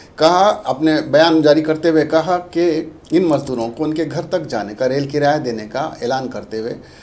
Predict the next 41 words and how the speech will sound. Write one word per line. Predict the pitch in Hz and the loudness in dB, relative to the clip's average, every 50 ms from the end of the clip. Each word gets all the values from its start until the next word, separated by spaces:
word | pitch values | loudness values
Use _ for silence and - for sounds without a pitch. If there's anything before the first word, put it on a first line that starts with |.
| - - - - - | -20 -20 -16 -10 -8
उन्होंने | 120 127 131 135 135 123 | -6 -4 -4 -4 -6 -4
कहा | - 147 156 175 180 | -2 2 2 4 2
कि | 175 180 151 | 2 0 -4
हुकूमत | 127 135 127 - 147 156 156 107 | -4 -6 -6 -4 -4 -4 -4 -6
मुश्किल | 117 - - - - 160 | -8 -10 -8 -6 -4 -2
में | 156 135 127 131 | -2 -2 -2 -4
फंसे | 139 147 143 - 175 | -6 -8 -6 -6 -4
हुए | 131 113 107 | -4 -4 -4
मुल्क | 98 107 127 147 143 - | -6 -6 -6 -8 -8 -8
के | 120 110 | -8 -6
लोगों | 95 107 127 143 151 160 156 156 | -4 -4 -4 -2 0 0 0 0
के | 156 160 156 156 156 156 - - - - - - - - | 0 0 0 0 0 -2 -4 -10 -16 -20 -20 -20 -8 -2
तई | 143 156 185 214 208 202 - | 2 2 4 2 2 0 0
अपने | 165 160 170 185 190 | 0 0 2 2 0
फ़राइज़ | 196 196 180 156 156 165 196 190 - | 2 4 4 6 6 6 4 4 2
की | 190 165 | 2 4
अदायगी | 143 131 139 135 139 143 147 160 | 4 6 6 4 4 4 4 2
में | 170 170 160 | 2 2 2
नाकाम | 143 131 131 135 - 147 143 143 | 0 0 -2 -2 -2 -2 -2 -2
हुई | 131 131 131 156 | -2 -2 0 0
है, | 175 180 | 0 0
जिसकी | 151 113 127 139 139 - - 143 143 143 - - | -2 -4 -6 -8 -10 -8 -6 -4 -4 -4 -6 -6
वजह | 107 113 120 123 156 156 | -4 -4 -2 0 -2 -2
से | 156 160 156 151 143 - - - - - - - - - - - - - - - - - - | 0 0 0 0 0 -4 -8 -16 -20 -20 -20 -20 -20 -20 -20 -20 -20 -20 -20 -20 -6 2 4
आज | 143 170 180 170 | 6 6 6 4
भी | 147 175 160 | 2 2 2
लाखों | 151 127 165 185 - - 143 | 2 2 0 0 0 -2 -2
मेहनत | 120 113 101 107 110 107 - - | -2 -4 -4 -6 -8 -10 -6 -2
कश | 139 135 135 - - - 123 | -2 -2 -2 -4 -6 -6 -6
और | 117 - - - | -6 -6 -4 -2
कारकुन | 127 127 135 131 135 - 120 120 113 | -2 0 0 -2 -4 -6 -8 -8 -8
पूरे | - - 139 131 127 | -8 -6 -6 -4 -4
मुल्क | 117 113 127 165 190 185 | -4 -2 -2 -2 -2 -2
के | - 156 | -2 -4
मुख्तलिफ | 139 139 139 - - 175 185 185 - - | -4 -4 -4 -4 -2 -2 -2 -2 -2 -4
रियासतों | 120 127 131 - 143 - - 165 160 - 139 113 | -2 0 2 2 2 0 -2 -4 -4 -6 -8 -8
में | 107 107 120 131 127 101 - - | -8 -8 -8 -10 -10 -10 -6 -4
बेबसी | 143 160 160 143 143 139 - 127 113 | -2 -2 0 -2 -4 -4 -6 -8 -10
से | - - 156 | -8 -8 -8
घरों | 156 143 - - 110 113 127 123 120 | -8 -8 -12 -10 -8 -6 -6 -6 -6
का, | 117 131 135 143 143 - | -6 -6 -6 -6 -8 -12